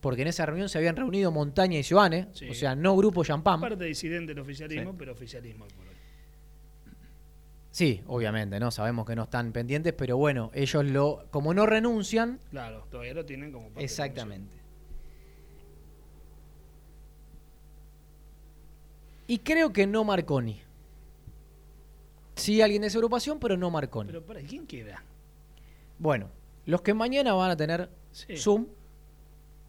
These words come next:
Speaker 1: van a ser Luciano Pagola y Esteban Sáenz Rico, Juventud Independiente.
Speaker 2: Sí.
Speaker 1: La lista donde ya, como con-, con-, eh, contamos, firmó alianza con el movimiento Rey de Copas, que es el de Sacco, o sea
Speaker 2: Sí.
Speaker 1: que ese movimiento ya puede salir a la elección porque tiene lista,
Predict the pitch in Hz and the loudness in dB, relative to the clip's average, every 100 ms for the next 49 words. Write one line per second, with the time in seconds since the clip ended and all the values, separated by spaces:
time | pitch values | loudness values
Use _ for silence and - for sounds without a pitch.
0 | - - 139 143 127 - 104 - - - | -20 -8 -2 -2 -2 -6 -10 -14 -20 -20
1 | - - - 151 185 247 254 226 196 214 | -20 -20 -6 2 2 4 4 4 4 4
2 | 240 202 156 196 196 170 196 190 190 226 | 4 4 2 2 2 2 0 0 0 0
3 | - 247 - - - - 131 131 151 160 | 0 -4 -6 -20 -20 -4 -2 0 0 0
4 | 143 165 208 208 254 - - 135 117 131 | 0 0 -2 -2 -8 -12 -18 -16 -14 -16
5 | - 123 135 175 - 156 143 143 143 135 | -6 -2 0 0 2 2 2 0 -4 0
6 | 175 185 160 139 139 143 - 131 127 131 | 0 0 -2 -4 -4 -6 -4 -4 -4 -6
7 | 120 131 180 170 170 185 - - - - | -4 0 2 2 0 -4 -14 -20 -20 -20
8 | - - - - - 151 180 240 180 175 | -20 -20 -20 -14 -4 0 6 6 8 6
9 | 190 170 135 135 127 127 127 131 165 147 | 4 2 -2 -2 -2 0 0 2 0 2
10 | 139 135 135 196 156 139 127 123 123 - | 0 -2 2 4 4 -2 -4 -4 0 6
11 | 180 156 175 196 - 135 151 156 147 139 | 6 6 2 0 -6 -4 0 0 2 0
12 | 165 165 139 165 147 185 175 - 139 143 | 0 -2 0 0 4 6 6 4 0 2
13 | 139 139 196 147 135 139 139 175 - 151 | 0 0 2 2 2 2 2 0 0 0
14 | 196 | -2